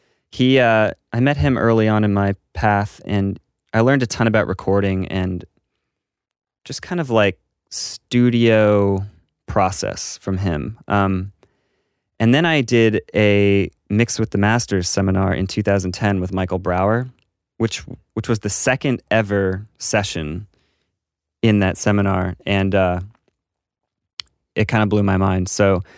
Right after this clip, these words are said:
obviously Michael is the king of <laughs> parallel routing and, you know, really cr-, creative, uh, signal flow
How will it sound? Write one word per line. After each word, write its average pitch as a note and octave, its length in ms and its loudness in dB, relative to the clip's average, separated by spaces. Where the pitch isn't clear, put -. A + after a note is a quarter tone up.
obviously C3+ 400 2
Michael A2+ 440 2
is F#2+ 120 -2
the - 80 -6
king G2+ 340 0
of F#2 300 -6
<laughs> - 560 -6
parallel G#2 800 2
routing G#2 500 2
and, F#2+ 200 -2
you G#2+ 140 2
know, G2+ 80 2
really A2 300 4
cr-, A2+ 200 -2
creative, G#2+ 800 2
uh, F#2 180 2
signal G#2 340 0
flow F2+ 480 0